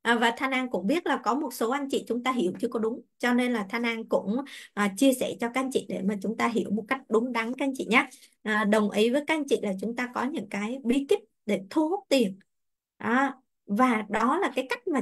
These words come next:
chúng ta đang tập trung, à, vào cái việc mà tập trung vào cái kết quả tài chính, tập trung vào cái mục tiêu của chúng ta. À, và, và các anh chị thực hiện những cái hành động giúp cho các anh chị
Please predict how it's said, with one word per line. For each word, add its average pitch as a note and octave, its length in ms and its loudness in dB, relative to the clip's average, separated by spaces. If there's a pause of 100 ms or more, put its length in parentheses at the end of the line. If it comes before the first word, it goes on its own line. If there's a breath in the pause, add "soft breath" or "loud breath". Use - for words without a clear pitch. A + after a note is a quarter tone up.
chúng C4+ 160 0
ta D4 140 0
đang C#4 300 -4
tập B3+ 200 2 (260)
trung, D4+ 300 0 (560)
à, C4+ 180 2
vào C4 360 2
cái E4 100 0
việc C4+ 300 0
mà A#3 260 0 (100)
tập A#3+ 160 -4
trung C#4 120 -2
vào C4 100 -2
cái C#4 200 -4
kết G#4 180 0
quả - 180 -6
tài A3+ 120 0
chính, A3+ 260 -2
tập - 140 -4
trung C4+ 140 -2
vào B3 260 -4
cái C4+ 100 0
mục D#4 220 -2 (100)
tiêu C#4+ 220 2
của G3+ 160 0
chúng A#3+ 160 -4
ta. C#4 160 -4 (760)
À, B3+ 560 0 (320)
và, A3+ 400 2 (680)
và G#3 380 2 (240)
các B3+ 60 0
anh C#4 140 -2
chị G3+ 120 -2 (580)
thực - 220 -4
hiện G3 220 2
những G3 120 -2
cái A#3 120 -4
hành A#3 160 -4
động F#3+ 220 -4
giúp C4 200 -2 (140)
cho A#3+ 100 -4
các A#3+ 140 -6
anh B3 100 -4
chị - 140 -6